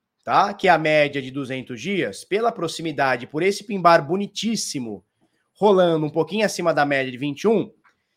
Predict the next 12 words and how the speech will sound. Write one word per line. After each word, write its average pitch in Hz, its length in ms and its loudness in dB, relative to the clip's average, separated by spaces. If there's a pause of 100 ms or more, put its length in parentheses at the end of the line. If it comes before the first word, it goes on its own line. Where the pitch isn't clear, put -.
(520)
tenho 269 320 8
aqui 233 200 2
comigo, 240 420 0
a 208 60 8
cá 202 160 4
com 185 120 -2
meus 185 180 -4
botões, 208 500 0
que 202 120 -4
nós 190 260 4
vamos 190 460 4
tentar 165 760 2